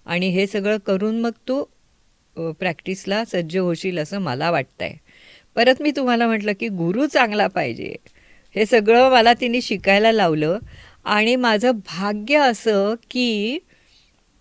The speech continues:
तेव्हा धोंडू मामा साठे कॉलेजनी एक लेमॅनसाठी स्पर्धा घेतली होती.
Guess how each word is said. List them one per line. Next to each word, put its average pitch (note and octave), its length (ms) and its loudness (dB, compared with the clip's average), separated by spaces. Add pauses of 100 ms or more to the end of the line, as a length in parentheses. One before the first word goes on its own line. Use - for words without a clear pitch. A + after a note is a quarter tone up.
(720)
तेव्हा F3+ 260 6
धोंडू F#3 360 4
मामा G#3+ 240 0
साठे G#3 320 0
कॉलेजनी F3+ 680 0 (360)
एक G#3 220 0
लेमॅनसाठी A#3+ 800 2
स्पर्धा G#3 400 -2
घेतली E3+ 280 -6
होती. D#3 240 -18